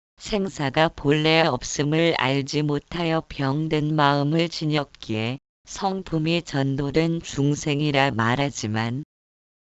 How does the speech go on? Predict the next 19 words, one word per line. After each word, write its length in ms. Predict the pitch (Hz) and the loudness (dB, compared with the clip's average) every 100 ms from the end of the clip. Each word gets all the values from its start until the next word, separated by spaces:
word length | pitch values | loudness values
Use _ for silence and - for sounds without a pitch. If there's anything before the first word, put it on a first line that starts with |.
| - | -6
바로 400 | 170 151 156 165 | 2 4 4 2
설 460 | 160 - 175 180 180 | -2 -2 2 2 0
성품도 720 | - 190 190 - 151 139 139 | -6 -8 -8 -2 0 0 0
없고 480 | 113 - - 175 180 | -2 -8 0 2 2
뒤집어질 800 | - 156 139 147 165 151 151 160 | 2 -2 0 -2 -2 -2 -2 -4
것도 420 | - 120 - 147 | -4 -4 2 4
없는 400 | 143 139 151 175 | 4 2 -2 -2
부동의 480 | - 143 147 147 151 | -6 -4 0 0 0
자리에는 800 | - 139 113 107 104 104 139 139 - _ _ | -2 -6 -4 -4 -4 -4 -6 -6 -10 _ _
깨달음도 720 | - 175 165 165 143 143 135 139 | -2 -2 0 -2 0 -2 0 -2
없고 460 | 120 - - 156 - | -4 -6 -2 -2 -2
깨닫지 580 | 180 175 139 143 - 151 | -4 -2 -2 -4 -4 -2
못함도 680 | 131 - 147 135 135 151 | -2 -4 -4 -2 0 0
없다. 600 | 160 - - - 104 98 - _ _ _ _ _ _ - | 0 -4 -8 -8 -6 -6 -10 _ _ _ _ _ _ 0
악마의 760 | 127 131 147 156 156 170 175 170 | 2 2 2 2 4 4 2 0
정체. 600 | 147 135 139 - 156 - _ _ _ _ _ _ - | -2 -2 -4 -8 -12 -14 _ _ _ _ _ _ -6
부탁께서 840 | - 151 - 160 - 156 156 170 | -2 -2 0 -2 0 -2 0 0
탁발을 800 | 175 - 185 170 _ 151 143 147 | -2 0 -2 -2 _ 2 4 2
가셨는데 1040 | 143 - 123 - 131 120 107 107 117 123 | 0 -6 -6 -2 -2 -2 -6 -6 -6 -6